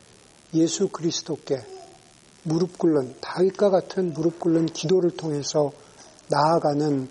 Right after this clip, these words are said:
여러분이 되기를 바라고, 그래서 여러분이 성취한 완벽함으로, 그렇게 될 수도 없지만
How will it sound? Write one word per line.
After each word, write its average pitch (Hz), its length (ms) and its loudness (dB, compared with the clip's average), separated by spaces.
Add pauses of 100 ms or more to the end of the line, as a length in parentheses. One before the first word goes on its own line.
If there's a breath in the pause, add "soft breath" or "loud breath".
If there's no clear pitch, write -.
(480)
여러분이 175 440 2
되기를 143 340 -2
바라고, 127 500 -12 (720)
그래서 160 300 2
여러분이 180 540 2
성취한 202 560 -2
완벽함으로, 156 800 0
그렇게 190 220 0
될 180 180 0
수도 - 240 0
없지만 196 580 0